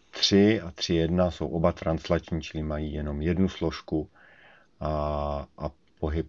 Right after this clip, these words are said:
eh, dva jedna, tak ten je, eh, známý kompletně, protože víme, eh, z rychlosti jsme schopni určit, eh, normálovou složku zrychlení a z úhlového zrychlení, eh, potom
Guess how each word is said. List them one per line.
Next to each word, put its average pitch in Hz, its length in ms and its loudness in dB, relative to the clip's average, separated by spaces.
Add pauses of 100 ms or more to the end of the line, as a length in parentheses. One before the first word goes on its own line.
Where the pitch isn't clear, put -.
(100)
eh, 71 220 -2
dva 73 240 -2
jedna, 78 680 0
tak - 180 -8
ten 82 180 -2
je, 73 200 -4
eh, 73 800 -8
známý 85 420 0
kompletně, 87 600 0
protože 76 920 -4
víme, 76 600 -4 (600)
eh, 78 140 -4
z 71 80 -4
rychlosti 82 540 -4
jsme 76 180 -6
schopni 78 380 -8
určit, 76 520 -10 (520)
eh, 76 100 -8
normálovou 92 540 6
složku - 380 -6
zrychlení 76 720 -6 (480)
a 78 360 0 (340)
z - 240 -16
úhlového 76 560 -4
zrychlení, 71 760 -8 (840)
eh, 71 40 -14 (360)
potom 69 680 -10